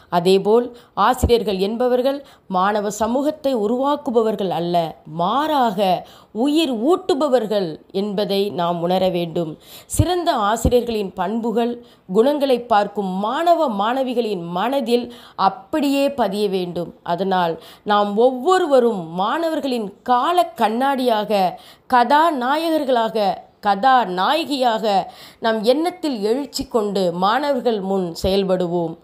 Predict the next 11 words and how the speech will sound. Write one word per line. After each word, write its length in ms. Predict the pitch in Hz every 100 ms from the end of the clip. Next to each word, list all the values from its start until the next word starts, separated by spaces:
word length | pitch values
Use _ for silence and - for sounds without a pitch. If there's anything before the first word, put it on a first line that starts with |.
| - -
அப்படி 360 | - 196 220 196
பணியாற்றும் 800 | 196 208 262 330 330 330 226 190
ஆசிரியர்கள் 600 | 175 233 247 233 220 202 180
ஒவ்வொருவரும் 1000 | 262 330 285 359 359 302 240 214 170 160 _ _ -
மாணவர்களின் 880 | - 190 208 277 339 339 302 277 240
உரிமை 600 | 190 190 262 311 302 294
உடைய 640 | 233 208 214 214 196 175 - 160
உறவுகளாக 720 | 190 233 247 254 254 277 285 294
ஸ்தம்பிப்பது 760 | 247 190 196 208 - 180 180 160 -
உறுதி 540 | 180 240 247 233 240
என்றே 520 | 180 180 - 185 170